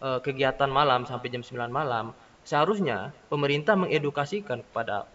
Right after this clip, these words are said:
para U M K M, U M K M Kota Jambi untuk menyiapkan program misalnya delivery order misalnya gitu kan, Pak. Artinya kan yang dikurangi sebenarnya masyara-, eh, pem-, oleh pemerintah itu bukan,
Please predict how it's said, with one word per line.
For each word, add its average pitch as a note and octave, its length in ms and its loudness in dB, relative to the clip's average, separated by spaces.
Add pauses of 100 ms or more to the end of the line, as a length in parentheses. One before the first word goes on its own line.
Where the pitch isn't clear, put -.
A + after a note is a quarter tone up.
para B2 320 2
U C3+ 80 -4
M B2 160 -4
K A2+ 160 0
M, A2+ 100 -6
U G#2+ 60 -8
M A#2 80 -12
K A#2 80 -10
M A2+ 80 -8
Kota A2 240 -8
Jambi G#2+ 320 -8
untuk C#3+ 320 -8 (400)
menyiapkan E3 840 -2 (140)
program E3 400 -4
misalnya F3 480 -6 (260)
delivery C3 460 -6
order C#3+ 400 -6
misalnya G3+ 320 -4
gitu G3 180 -4
kan, F#3+ 220 -8
Pak. - 80 -14 (240)
Artinya G3+ 240 0
kan A#3+ 140 0 (100)
yang A3 160 8
dikurangi B3 480 6
sebenarnya G3+ 400 2
masyara-, F#3+ 340 4
eh, D#3+ 220 4
pem-, E3+ 240 -4
oleh E3 160 2
pemerintah D#3+ 400 -2
itu E3+ 160 -4
bukan, E3+ 420 2